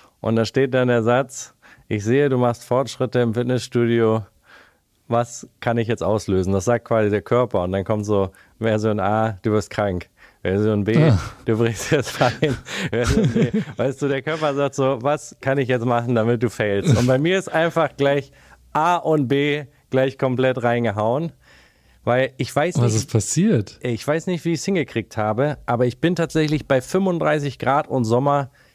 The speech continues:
Speaker 1: krank geworden, hab einen Infekt gekriegt. Und
Speaker 2: What?
Speaker 1: ich hab, ja, ich hab das sofort gemerkt, schon letzte Woche, dass der da ist, aber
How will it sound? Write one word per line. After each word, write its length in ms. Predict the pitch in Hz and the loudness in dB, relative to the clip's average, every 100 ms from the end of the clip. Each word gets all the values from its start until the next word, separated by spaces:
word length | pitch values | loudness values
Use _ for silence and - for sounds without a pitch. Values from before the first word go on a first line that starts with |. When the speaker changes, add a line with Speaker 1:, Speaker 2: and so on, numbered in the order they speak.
| _ - | _ -4
Speaker 1:
krank 280 | 131 143 | 0 0
geworden, 440 | 147 139 156 175 160 | 0 2 2 2 0
hab 120 | 135 | -2
einen 160 | 127 117 | 0 -2
Infekt 340 | - 127 - | -2 -6 -8
gekriegt. 580 | 123 - 165 202 - - _ - - - | -18 -2 -2 -2 -8 -20 _ -20 -20 -6
Und 140 | - | 2
Speaker 2:
What? 60 | 202 | 6
Speaker 1:
ich 40 | |
hab, 260 | 214 214 - - _ _ | 6 4 -2 -20 _ _
ja, 220 | 143 135 113 | 2 2 2
ich 140 | - | -2
hab 100 | - | -2
das 160 | 175 - | -2 0
sofort 400 | 143 - 165 - | -2 0 0 0
gemerkt, 760 | 135 143 147 160 - - - _ _ - - _ _ _ - | 0 2 2 0 -2 -12 -20 _ _ -20 -20 _ _ _ -6
schon 300 | - 147 139 | 0 2 4
letzte 440 | 180 - - 95 | 2 -2 -4 0
Woche, 280 | 95 92 95 | 0 0 0
dass 180 | 107 - | 0 0
der 140 | 113 | 0
da 320 | 123 135 156 | 2 2 0
ist, 480 | - 104 156 - - | 0 0 -2 -4 -4
aber 300 | 117 120 | 0 2